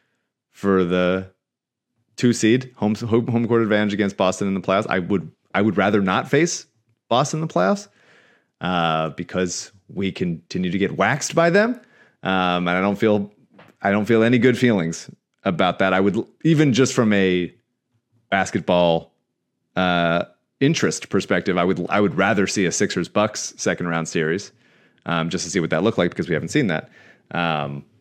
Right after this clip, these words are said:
but winning games is good, and, and I'm not trying to game any, any playoff systems out.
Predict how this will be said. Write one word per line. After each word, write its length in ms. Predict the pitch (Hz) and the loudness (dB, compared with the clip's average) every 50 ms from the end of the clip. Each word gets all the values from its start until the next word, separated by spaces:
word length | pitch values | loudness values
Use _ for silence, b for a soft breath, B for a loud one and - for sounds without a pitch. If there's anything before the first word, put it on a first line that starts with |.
| _ - | _ -6
but 380 | - 87 80 73 - - - - - | -4 -4 -4 -4 -6 -12 -16 -14 -8
winning 240 | - 95 95 95 92 | -6 -2 -2 0 0
games 240 | 95 92 101 95 107 | 2 2 2 2 0
is 100 | 101 85 | 0 2
good, 240 | 110 113 127 135 | 2 2 4 4
and, 260 | 117 87 87 82 - - | 2 0 0 -2 -4 -6
and 420 | - 85 82 80 71 - - - - - _ - | -6 -4 -4 -4 -6 -8 -14 -18 -18 -20 _ -8
I'm 140 | 73 82 85 | -4 -2 0
not 200 | 85 80 82 82 | 0 0 -2 -2
trying 180 | - 98 90 87 | -4 -4 -4 -4
to 60 | 87 | -4
game 260 | 82 - 87 87 85 85 | -4 -2 -4 -2 -2 -2
any, 220 | 82 82 80 - _ - - _ _ _ _ _ b b b b b b b b b - | -4 -4 -6 -8 _ -20 -20 _ _ _ _ _ b b b b b b b b b -8
any 200 | - 87 85 80 | -4 -4 -4 -4
playoff 360 | - - 92 87 85 95 92 | -4 -2 0 0 2 0 -2
systems 400 | - 92 - - 87 82 76 87 | -4 -6 -4 -4 -6 -4 -2 0
out. 300 | 82 80 78 - - | 0 0 -2 -4 -10